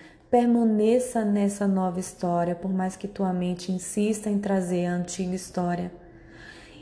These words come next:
E você vai ter uma experiência muito diferente. E isso vai te dar mais coragem, mais gás.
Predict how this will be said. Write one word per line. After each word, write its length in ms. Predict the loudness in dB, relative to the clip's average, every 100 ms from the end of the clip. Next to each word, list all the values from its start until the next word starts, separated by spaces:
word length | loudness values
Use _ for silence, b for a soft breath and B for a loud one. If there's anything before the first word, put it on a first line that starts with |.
| B -20 -6
E 80 | 0
você 360 | 2 2 4 2
vai 260 | 4 2
ter 180 | 4 4
uma 100 | 4
experiência 840 | 2 0 0 2 0 -2 -2 -4 -2
muito 540 | 2 4 4 4 2
diferente. 880 | -4 -4 -2 -2 -2 -4 -6 -10 -14 -16 -20 -20 -20 -20 -4
E 180 | 2 2
isso 160 | 2 -2
vai 120 | -2
te 120 | 0
dar 160 | 0 4
mais 240 | 2 2
coragem, 720 | -2 -2 0 2 4 2 2
mais 340 | 0 0 -4 -6
gás. 720 | -2 0 2 2 0 -4